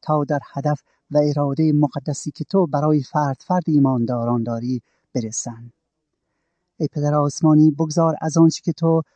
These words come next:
به عنوان عطیه به ما داده ای به طور شایسته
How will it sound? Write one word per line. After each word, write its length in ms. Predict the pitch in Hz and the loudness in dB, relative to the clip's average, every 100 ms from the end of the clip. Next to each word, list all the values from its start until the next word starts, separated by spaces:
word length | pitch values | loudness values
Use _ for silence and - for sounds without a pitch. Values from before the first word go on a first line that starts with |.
| _ - | _ 2
به 60 | |
عنوان 420 | 160 156 170 170 | 4 6 4 4
عطیه 440 | 175 160 - 175 180 | 4 0 -4 0 0
به 140 | 151 | 2
ما 200 | 151 143 | 2 0
داده 300 | 135 131 131 | 0 -2 -2
ای 240 | 131 135 127 _ _ | -2 -2 -4 _ _
به 100 | - | -6
طور 260 | - 165 160 | -2 0 0
شایسته 720 | 139 170 151 135 - 147 131 | -2 0 0 0 -2 -2 -2